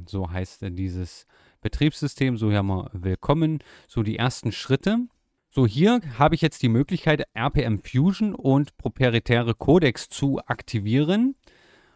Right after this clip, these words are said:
Und das, äh, möchte ich auf jeden Fall auch machen. So, äh, enabled extra drivers. Ja, das machen wir. Extra Treiber.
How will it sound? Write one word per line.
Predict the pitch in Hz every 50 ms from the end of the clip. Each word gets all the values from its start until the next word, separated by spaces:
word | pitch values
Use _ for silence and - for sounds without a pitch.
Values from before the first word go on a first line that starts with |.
| _ _ _
Und | - 117 113 -
das, | 120 107 101 - -
äh, | - 117 110 107 101
möchte | 101 123 131 - - 143
ich | 120 135
auf | 120 117 - - - 110
jeden | 110 113 113 -
Fall | - 110 107 104
auch | - 101 98 92 - -
machen. | 95 110 127 143 170 180 185 185 - _ _ _ _ _ _ _ _ _ _ _ _ _ _ _ _ _ _ _ _ _ _ -
So, | 101 104 104 101 98 95 92 - - -
äh, | 107 107 107 110 107 110 110 - 113
enabled | 110 110 - 113 113 107 110 - -
extra | - 135 - - - - - 110 101 101 101 101 107 104 87 -
drivers. | - - 98 104 104 110 123 139 147 147 151 151 151 151 156 151 - - - - - - - - _ _ _ _ _ _ _ _ _ _ _ _ _ _ _ _ _ _ _ _ -
Ja, | 104 95
das | 92 92 85
machen | 101 107 120 120 127 123
wir. | 127 127 123 123 113
Extra | 110 98 - - 104 92
Treiber. | - - 101 101 110 120 120 123 123 123 127 123